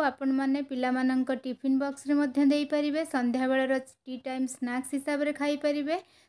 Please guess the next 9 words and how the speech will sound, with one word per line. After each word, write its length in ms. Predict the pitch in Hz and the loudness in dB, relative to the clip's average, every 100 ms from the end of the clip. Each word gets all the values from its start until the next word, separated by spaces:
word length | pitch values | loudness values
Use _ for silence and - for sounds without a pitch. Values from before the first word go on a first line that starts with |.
| _ | _
ସକାଳର 360 | 269 262 277 277 | -8 -2 0 2
ବ୍ରେକଫାଷ୍ଟରେ 640 | 247 254 254 294 294 - 302 | 2 0 -2 -4 -6 -2 0
ମଧ୍ୟ 280 | 302 285 320 | 0 0 -2
ଆରାମସେ 460 | 302 269 269 269 294 | 0 0 0 0 0
ବନେଇକି 460 | 262 247 247 240 262 | 2 2 0 -4 -6
ଖାଇପାରିବେ. 640 | 240 220 240 226 220 226 233 _ _ _ _ _ _ | -4 -4 -4 -4 -2 -4 -6 _ _ _ _ _ _
ଏଇଠି 180 | 320 320 | -4 2
ମୁଁ 140 | 330 311 | 4 4
ଆପଣଙ୍କୁ 460 | 302 294 294 285 | 4 4 4 4